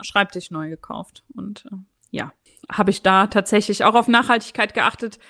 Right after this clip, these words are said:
wobei das natürlich dem Anfang der Selbstständigkeit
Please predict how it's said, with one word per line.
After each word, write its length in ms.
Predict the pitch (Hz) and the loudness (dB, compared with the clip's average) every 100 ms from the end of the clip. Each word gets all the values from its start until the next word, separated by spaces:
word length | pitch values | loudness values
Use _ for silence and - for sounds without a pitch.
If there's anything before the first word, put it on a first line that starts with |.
| _ | _
wobei 260 | 202 196 208 | -4 0 2
das 220 | 196 202 | 0 -2
natürlich 380 | 214 214 214 214 | -6 -4 -4 -4
dem 140 | 190 | -10
Anfang 380 | 190 208 208 208 | -8 -10 -10 -10
der 100 | 196 | -8
Selbstständigkeit 800 | 190 202 - 196 202 214 196 190 | -8 -10 -12 -14 -10 -6 -6 -6